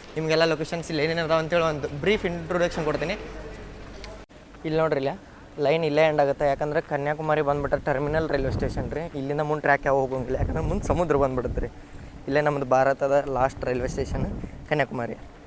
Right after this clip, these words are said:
ಸ್ಟೇಷನ್ ಹೊರಗೆ ನಿಮ್ಗೆ ಆಟೋ ಗೀಟೋ ಎಲ್ಲ ಸಿಗ್ತಾವೆ ರೀ. but ನಾನು ಆಟೋ ತೊಗೊಳತ್ತಿಲ್ಲ, ಯಾಕಂದ್ರೆ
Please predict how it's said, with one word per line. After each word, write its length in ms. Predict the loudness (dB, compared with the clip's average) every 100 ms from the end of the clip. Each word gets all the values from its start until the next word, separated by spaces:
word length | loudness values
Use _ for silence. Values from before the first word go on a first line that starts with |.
| -20 -18 -16 -14 -4
ಸ್ಟೇಷನ್ 360 | -2 0 2
ಹೊರಗೆ 220 | 4 6
ನಿಮ್ಗೆ 220 | 4 6 6
ಆಟೋ 240 | 8 6
ಗೀಟೋ 180 | 4 4
ಎಲ್ಲ 160 | 4
ಸಿಗ್ತಾವೆ 400 | 4 2 2 2
ರೀ. 0 |
but 240 | 4 2 2
ನಾನು 160 | 2
ಆಟೋ 220 | 4 4 4
ತೊಗೊಳತ್ತಿಲ್ಲ, 480 | 8 8 8 4
ಯಾಕಂದ್ರೆ 840 | 4 6 6 4 6 6 6 0